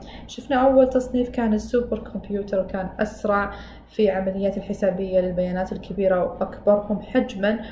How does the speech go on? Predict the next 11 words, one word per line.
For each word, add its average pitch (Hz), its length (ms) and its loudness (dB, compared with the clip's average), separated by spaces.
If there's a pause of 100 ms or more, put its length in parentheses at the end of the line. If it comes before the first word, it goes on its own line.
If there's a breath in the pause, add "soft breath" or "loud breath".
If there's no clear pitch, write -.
(200 loud breath)
وأكثرهم - 580 -2
تكلفة. - 760 -4 (760)
يجي 214 180 0
بعد 190 260 2
المين 185 520 2
فريم 233 500 -2 (440 loud breath)
اللي 208 160 2
شفنا 202 560 -2
أنه 190 180 -2
يسوي 190 540 0
عمليات، 190 880 2